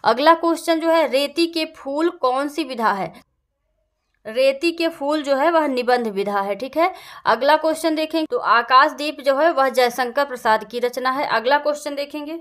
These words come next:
अब आप लोग ध्यान दीजिएगा, जितने हमारे गद्य साहित्य से क्वेश्चन थे, पन्द्रह क्वेश्चन मैंने यहाँ पर आपको दिए,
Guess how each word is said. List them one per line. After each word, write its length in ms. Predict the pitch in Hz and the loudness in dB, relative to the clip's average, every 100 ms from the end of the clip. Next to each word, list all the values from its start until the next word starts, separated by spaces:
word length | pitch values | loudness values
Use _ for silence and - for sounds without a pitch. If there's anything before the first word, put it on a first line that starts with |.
| - | -10
अब 100 | 254 | 4
आप 160 | 285 285 | 4 4
लोग 120 | 311 | -4
ध्यान 280 | 262 277 285 | 0 2 2
दीजिएगा, 520 | 302 277 320 330 339 370 - - - | 0 0 0 6 6 6 -4 -20 -8
जितने 380 | 240 285 302 349 | -4 2 4 4
हमारे 420 | 311 277 262 311 | 2 2 2 2
गद्य 400 | 247 254 285 320 | 2 2 2 0
साहित्य 460 | 320 240 247 269 285 | 4 4 4 -4 -8
से 140 | - | -8
क्वेश्चन 520 | 202 233 226 247 254 | -4 -4 -4 -6 -8
थे, 220 | 240 285 | -6 -6
पन्द्रह 440 | 311 247 247 247 320 | -2 -2 0 2 0
क्वेश्चन 380 | 320 294 294 277 | 0 -4 -4 -2
मैंने 220 | 254 247 | -2 -2
यहाँ 180 | 247 233 | 0 2
पर 140 | 247 | 4
आपको 280 | 226 - 240 | 2 0 -6
दिए, 340 | 208 240 320 | -4 -2 -2